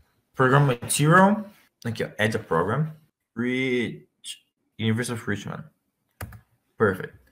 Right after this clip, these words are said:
Application. Aqui, Program Material. Vamos lá, vou pegar Stanford.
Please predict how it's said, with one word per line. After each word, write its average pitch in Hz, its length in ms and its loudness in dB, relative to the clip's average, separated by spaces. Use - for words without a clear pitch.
Application. - 1040 -4
Aqui, - 180 -14
Program 117 400 -4
Material. 127 680 -2
Vamos 143 180 6
lá, - 300 2
vou 113 100 -8
pegar 131 680 2
Stanford. 107 760 -4